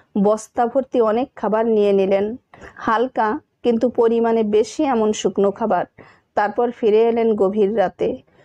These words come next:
শরীর জুড়ে প্রচণ্ড ক্লান্তি নিয়ে ফিরে এসেই বিছানায় এলিয়ে পড়লেন দেবেন্দ্রনারায়ণ। তার ঘুম ভাঙল ভোর রাতে। সারা শরীর জুড়ে তীব্র ব্যথা আর জ্বর। জ্বরের ঘোরে দেবেন্দ্রনারায়ণ আবোল তাবোল বকতে লাগলেন।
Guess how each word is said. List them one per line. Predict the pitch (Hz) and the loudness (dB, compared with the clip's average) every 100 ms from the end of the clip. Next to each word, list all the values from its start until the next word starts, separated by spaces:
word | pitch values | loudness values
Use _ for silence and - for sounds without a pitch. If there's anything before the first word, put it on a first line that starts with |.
| _ - | _ -12
শরীর | - 208 226 240 226 | -2 2 2 2 2
জুড়ে | 240 214 214 - _ | 2 2 0 -4 _
প্রচণ্ড | - 220 247 240 233 220 | -2 -2 0 0 0 -2
ক্লান্তি | 208 208 214 220 226 | 0 0 -2 -2 0
নিয়ে | 214 214 | 0 0
ফিরে | 202 226 202 247 | 0 0 2 4
এসেই | 269 - 262 196 233 - - - - | 2 -2 0 0 0 -4 -18 -16 -4
বিছানায় | 196 214 214 240 233 226 | 0 0 0 0 2 2
এলিয়ে | 208 208 208 202 | 2 4 4 2
পড়লেন | 202 196 202 208 | 2 2 2 2
দেবেন্দ্রনারায়ণ। | 208 196 208 214 208 196 190 190 190 214 262 _ _ _ _ | 2 2 0 2 2 2 0 0 -2 -4 -8 _ _ _ _
তার | 214 202 | -2 0
ঘুম | 208 226 233 240 | -2 -2 -2 -2
ভাঙল | 240 226 220 202 359 - | 0 0 2 0 -2 -6
ভোর | 214 202 208 226 | -2 0 0 0
রাতে। | 202 - 185 - - - _ | -2 -2 -4 -6 -16 -20 _
সারা | - - 220 233 | -12 -4 -2 -2
শরীর | 254 - 277 269 233 | -4 -2 0 0 0
জুড়ে | 233 214 220 302 _ | 2 2 0 -2 _
তীব্র | - 233 226 226 | -2 0 2 0
ব্যথা | 214 208 - 254 240 | 0 -4 -4 -4 -2
আর | 208 | -2
জ্বর। | 190 196 175 - _ _ - _ - | -2 0 0 -4 _ _ -20 _ -2
জ্বরের | 202 214 220 226 | 0 2 2 0
ঘোরে | 214 226 220 196 247 - - - | -2 -2 0 0 -2 -8 -8 0
দেবেন্দ্রনারায়ণ | 208 220 220 226 226 226 220 233 254 | 2 2 2 2 2 2 2 0 0
আবোল | 233 202 226 | 0 2 0
তাবোল | 226 220 220 | 0 0 0
বকতে | 208 208 - 202 | 0 -2 0 0
লাগলেন। | 196 185 185 190 | 0 0 0 0